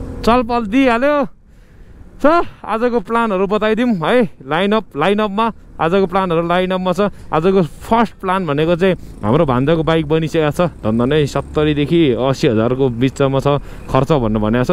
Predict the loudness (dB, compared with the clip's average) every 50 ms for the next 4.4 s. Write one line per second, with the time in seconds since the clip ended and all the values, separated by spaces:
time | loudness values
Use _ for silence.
0 | 2 2 0 0 2 0 2 2 2 2 2 0 0 0 -2 0 0 2 0 2
1 | 2 2 0 2 2 2 2 2 2 2 2 0 -2 -6 -16 -14 -6 -2 2 2
2 | 2 2 2 0 0 2 0 0 0 0 0 -2 0 -2 -2 2 2 0 0 0
3 | -6 -20 -20 -20 -14 -4 0 2 4 4 2 2 2 0 2 2 0 0 -4 -8
4 | -8 -6 -4 -2 -2 0 -2 -2